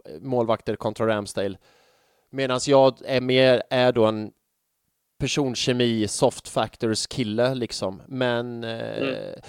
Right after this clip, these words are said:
Speaker 1: samtidigt så är det ju så här, laget har ju inte presterat dåligt när Raya har stått. Vi har förlorat mot Lens i Champions League, visst, men det, Lens gjorde två drömmål och det var inte Rayas fel, för hela Arsenal var skitdåliga. Eh,
Speaker 2: Ja.
Speaker 1: men det är ju inte som att Raya har varit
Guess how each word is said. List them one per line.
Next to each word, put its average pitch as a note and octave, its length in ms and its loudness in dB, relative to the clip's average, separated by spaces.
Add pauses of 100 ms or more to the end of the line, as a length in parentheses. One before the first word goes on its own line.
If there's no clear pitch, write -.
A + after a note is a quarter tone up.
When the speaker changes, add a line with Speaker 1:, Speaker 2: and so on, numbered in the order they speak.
(120)
Speaker 1:
samtidigt G3 560 0
så E3+ 240 -2
är D#3 100 6
det C3+ 60 2
ju C3+ 60 0
så D3 100 -2
här, D#3+ 280 4
laget D3 420 6
har F#3 80 4
ju G3+ 60 4
inte - 140 -4
presterat B2+ 460 -2
dåligt B2+ 640 2
när C#3 140 -2
Raya A2+ 280 2
har A2 60 2
stått. - 360 -4
Vi D#3 60 2
har E3+ 80 6
förlorat C3 360 6
mot B2 160 -2
Lens B2+ 260 2
i B2+ 40 -6
Champions A#2 380 -6
League, A#2+ 220 -2
visst, B2 260 -4
men C3+ 120 -6
det, C3+ 160 2
Lens C#3 300 4
gjorde A#2 160 0
två G#2+ 260 -4
drömmål G#2+ 540 2 (200)
och - 140 -10
det B2 80 2
var B2+ 100 0
inte A#2+ 140 -4
Rayas G#2+ 360 2
fel, G#2+ 220 -2
för A2+ 120 -6
hela G#2+ 300 2
Arsenal A#2 240 -2
var G#2 100 0
skitdåliga. G2 720 -4 (720)
Eh, G2+ 440 -4 (160)
Speaker 2:
Ja. C3+ 320 -2 (180)
Speaker 1:
men F3 100 2
det F3 40 6
är F#3 40 8
ju F#3 40 8
inte F3 120 2
som D#3 140 2
att E3+ 140 2
Raya D3 220 6
har C3+ 80 6
varit C3 220 2